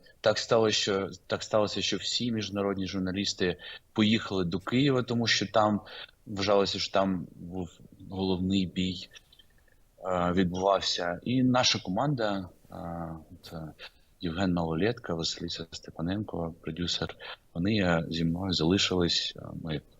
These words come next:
поговорили і вирішили залишитись до кінця, е, і просто продовжувати робити те, що ми робили.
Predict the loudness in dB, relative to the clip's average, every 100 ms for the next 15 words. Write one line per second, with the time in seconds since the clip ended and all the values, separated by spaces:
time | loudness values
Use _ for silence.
0 | _ 2 6 6 6 6 6 6 4 4
1 | 2 0 -2 -4 -16 -12 0 4 4 4
2 | 0 -2 -2 -4 -10 _ _ _ _ -18
3 | -16 -12 -8 -8 -8 -2 0 2 2 4
4 | 2 2 -6 _ _ _ _ _ _ _
5 | _ _ _ _ -10 -10 -8 -6 -6 -6
6 | -8 -8 -6 -6 -6 -10 -16 -2 2 2
7 | 0 0 2 2 2 -2 -4 -6 -8 -8
8 | -10 -10 -6 -6 -6 -10 -10 -10 -10